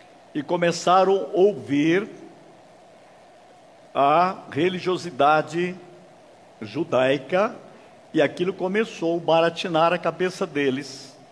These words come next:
E no capítulo três, versículo um, olha só o que vai acontecer. Ele vai dar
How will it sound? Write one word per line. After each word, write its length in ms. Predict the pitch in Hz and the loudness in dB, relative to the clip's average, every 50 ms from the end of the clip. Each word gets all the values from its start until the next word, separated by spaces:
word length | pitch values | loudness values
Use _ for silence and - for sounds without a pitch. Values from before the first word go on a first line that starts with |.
| - - - - - - - - - - - - - - - | -20 -20 -20 -20 -20 -20 -20 -20 -20 -20 -20 -20 -20 -12 -8
E 80 | 120 | -6
no 100 | 117 151 | -6 -6
capítulo 560 | 156 - 165 147 151 - 196 185 - 208 196 | -2 -2 -2 -2 -2 -4 -8 -6 -4 -6 -6
três, 320 | 196 - 170 170 180 180 139 | -4 -4 0 2 2 2 2
versículo 720 | 127 143 131 127 - - 185 190 - - 196 196 190 170 156 | 0 -2 -2 -2 -4 -8 -10 -8 -6 -4 2 2 4 4 4
um, 280 | 156 156 170 180 190 - - | 2 0 -2 -4 -6 -10 -4
olha 300 | - 135 147 156 160 160 | 0 2 2 2 2 0
só 240 | 160 - - 151 156 | -4 -2 -2 0 0
o 40 | 151 | 0
que 120 | 156 - | -2 -2
vai 160 | 139 147 151 | 0 2 2
acontecer. 420 | 151 151 156 156 151 - - - 131 | 2 0 -2 -6 -8 -6 -2 0 0
Ele 160 | 123 117 117 | 0 0 0
vai 160 | 120 143 147 | 0 0 0
dar 500 | 139 - 147 151 165 165 - - - - | 2 0 0 2 2 0 -2 -8 -16 -16